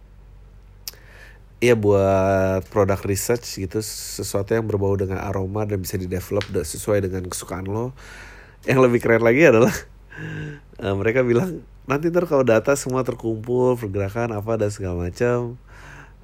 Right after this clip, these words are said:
Eh, kalau sekarang kan, eh, apa tuh, apa namanya,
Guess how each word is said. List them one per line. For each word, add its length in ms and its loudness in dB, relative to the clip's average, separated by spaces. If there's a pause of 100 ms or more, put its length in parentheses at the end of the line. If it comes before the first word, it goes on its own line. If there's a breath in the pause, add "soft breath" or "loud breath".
(100)
Eh, 240 -4
kalau 240 0
sekarang 240 -2
kan, 140 -2 (500)
eh, 320 0
apa 160 -8
tuh, 260 -4 (380)
apa 320 -8
namanya, 500 -4